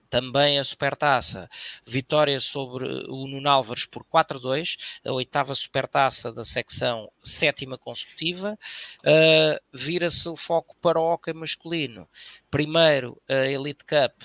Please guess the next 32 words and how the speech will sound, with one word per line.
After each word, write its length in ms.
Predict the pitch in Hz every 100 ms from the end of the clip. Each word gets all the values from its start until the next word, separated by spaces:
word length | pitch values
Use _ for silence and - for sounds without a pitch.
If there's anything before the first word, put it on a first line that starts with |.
| -
vitória 460 | - 123 - 139 135
na 120 | 131
final 400 | - 139 139 131
contra 380 | - - 123 -
o 60 | 123
Sporting 480 | - 123 120 117
por 160 | _ 113
quatro 340 | - 131 -
a 40 | 120
três, 460 | - 127 110 - -
a 80 | 131
primeira 460 | - 139 139 147 139
vitória 380 | 127 139 131
nesta 280 | 127 127 -
competição 640 | - 127 123 - 131 120
desde 240 | 113 113 -
que 100 | 120
ela 160 | 113
assume, 400 | 113 - 120 113 107 _
eh, 80 | 117
formato 440 | - 117 113 110 113
oficial. 540 | 110 - 135 160 208 - - - - -
E 100 | 151
logo 320 | 165 180 165
a 60 | 175
seguir, 500 | - 170 190 208 214 - - -
foco 420 | - 175 165 -
em 140 | - 135
mais 360 | 135 143 143
uma 120 | 143 139
Supertaça, 760 | - 151 - 165 170 - 180 - - - -
eh, 640 | 147 156 151 156 156 151